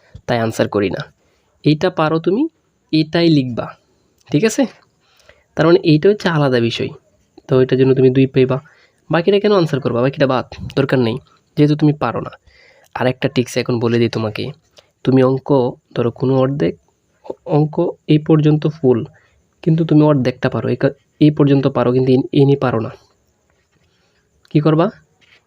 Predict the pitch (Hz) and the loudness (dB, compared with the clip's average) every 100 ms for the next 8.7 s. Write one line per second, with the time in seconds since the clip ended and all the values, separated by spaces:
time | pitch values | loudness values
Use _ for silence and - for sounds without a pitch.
0 | - 147 143 139 160 165 175 143 131 170 | 2 4 4 2 0 0 2 2 2 0
1 | - 175 165 151 127 120 123 117 120 - | 2 4 4 4 2 2 0 0 -6 -8
2 | _ _ _ _ _ _ _ _ _ - | _ _ _ _ _ _ _ _ _ -4
3 | 247 196 _ _ _ _ - - 160 160 | -2 -4 _ _ _ _ -8 0 4 4
4 | 151 147 160 165 - 147 151 151 135 - | 4 4 2 0 -4 -2 -2 0 -2 -4
5 | - 107 104 - 110 - _ _ - - | -4 -2 -2 -2 -6 -14 _ _ -20 -20
6 | - - 120 - 139 156 160 160 160 151 | -12 -8 -6 -4 -2 -2 0 -2 2 2
7 | 170 302 - _ _ _ _ - 117 113 | 4 2 -2 _ _ _ _ -4 -2 0
8 | 135 - - 113 107 104 | -2 -4 -4 -2 0 -2